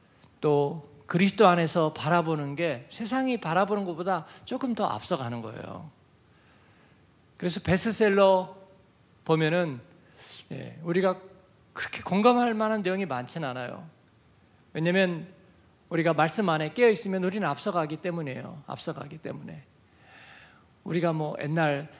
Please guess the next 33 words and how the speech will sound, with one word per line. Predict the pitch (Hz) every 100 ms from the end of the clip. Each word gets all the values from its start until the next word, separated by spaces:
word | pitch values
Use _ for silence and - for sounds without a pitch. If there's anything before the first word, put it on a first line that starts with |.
| -
스카이캐슬이나 | - - 214 196 180 160 180 156 151 156
뭐 | 156
이런 | 165 165 208 220
거나 | 208 190 185 180 175 147
보면서 | 151 185 190 170 180 160
'아, | 160 180
세상이 | 165 233 247 202
이렇게 | 175 185
가니까 | 175 165 160 175
우리도 | 175 196
그렇게 | 175 175 180
가야 | 165
되겠구나.' | 151 151 151 147 131 -
그리스도인은 | - 202 - 226 220
그렇게 | 175 170
생각하지 | 165 185 175 170 151
않습니다. | 151 127 135 131 - - _ _ _ _ _ - - _ _ _ _ _ _ -
우리는 | 170 180 180 160 143 - - _ _ _ _ _ _
세상이 | - 262 269 233
어떻게 | 175 208
돌아가는지, | 190 170 156 160
한국 | 277 262
사람들이 | - 240 214 196
좀 | 180 190
무슨 | 156 175
생각을 | 170 180 175 160
하는지, | 165 156
우리는 | 170 220 220
그냥 | 214 208 202 196 -
해외 | 254 269
사는 | 262 208 202
디아스포라 | 180 180 - 190 190
교민이니까, | 160 156 165 160 151 156 143